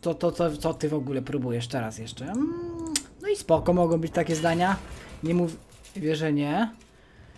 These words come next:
Yy, no i wychodzimy na przekór temu wszystkiemu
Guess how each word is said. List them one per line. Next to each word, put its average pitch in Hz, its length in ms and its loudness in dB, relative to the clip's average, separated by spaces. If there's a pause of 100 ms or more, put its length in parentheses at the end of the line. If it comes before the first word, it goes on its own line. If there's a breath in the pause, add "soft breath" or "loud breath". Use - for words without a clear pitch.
(180 loud breath)
Yy, 196 920 2
no 214 140 2
i 185 80 2
wychodzimy 170 400 2
na 160 100 0
przekór 147 420 -2
temu 143 260 0
wszystkiemu 147 760 0